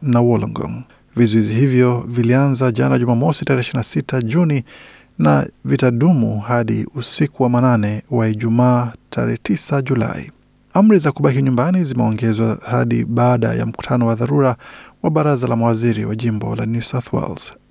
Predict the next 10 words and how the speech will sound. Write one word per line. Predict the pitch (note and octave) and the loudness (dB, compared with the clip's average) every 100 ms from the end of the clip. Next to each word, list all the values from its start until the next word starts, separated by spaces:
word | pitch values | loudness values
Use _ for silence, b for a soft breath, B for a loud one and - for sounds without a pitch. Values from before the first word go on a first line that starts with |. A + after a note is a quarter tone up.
| _ | _
Aina | C#3 E3+ G3 | 2 4 4
ya | F3 | 2
kirusi | - C3+ C#3 - B2 | 2 0 2 0 -2
cha | - | 0
Delta | A#2+ C3+ F3 - D3 C#3+ - | 2 2 2 0 -2 -2 -2
ambacho | C3 B2+ B2 A#2+ | 0 0 -2 -2
kimekuwa | A#2+ A#2 B2 | -2 0 0
kikisambaa | - - - A#2+ A#2 B2 | -4 -12 -4 -2 0 0
kwa | - A2+ - | -2 -8 -8
kasi, | - - F3+ - - A2+ | -4 -2 0 -2 -4 -6